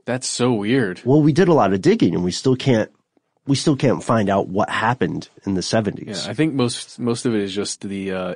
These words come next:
Speaker 1: ew factor.
Speaker 2: <laughs>
Speaker 1: I'm pretty sure.
Speaker 2: In the past few years, however, uh, a couple of labs,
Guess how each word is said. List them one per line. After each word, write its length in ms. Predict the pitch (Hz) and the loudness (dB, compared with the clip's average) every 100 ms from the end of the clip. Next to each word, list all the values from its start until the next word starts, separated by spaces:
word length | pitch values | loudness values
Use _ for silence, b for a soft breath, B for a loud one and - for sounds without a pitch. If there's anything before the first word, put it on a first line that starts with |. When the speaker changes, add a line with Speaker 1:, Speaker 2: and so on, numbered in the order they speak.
| - | -4
Speaker 1:
ew 1040 | 135 214 262 247 208 160 135 113 98 90 - | 0 2 4 2 2 4 4 2 0 -4 -6
factor. 480 | 104 87 - 98 | -6 -6 -6 0
Speaker 2:
<laughs> 540 | 127 131 139 117 120 - 110 - 107 113 - - - - B B | 2 4 4 2 0 0 -2 -2 -4 -6 -8 -12 -14 -16 B B
Speaker 1:
I'm 140 | 104 | -10
pretty 200 | 110 107 95 | -6 -6 -6
sure. 360 | - 101 117 - B B B _ B B B - | -4 -2 -4 -6 B B B _ B B B 0
Speaker 2:
In 100 | 151 | 2
the 80 | 123 | 2
past 400 | - 139 117 - | 0 -4 -4 -6
few 200 | 139 180 | -2 0
years, 500 | 208 92 82 110 - - | 2 2 2 -2 -6 -6
however, 520 | 85 85 80 92 135 _ | -4 -4 -2 -4 -4 _
uh, 500 | 98 98 92 - - - | -8 -4 -4 -4 -6 -10
a 60 | |
couple 400 | - - 180 170 160 | -6 -4 0 0 0
of 100 | 139 | 0
labs, 600 | 90 78 - - - | 0 0 -4 -8 -20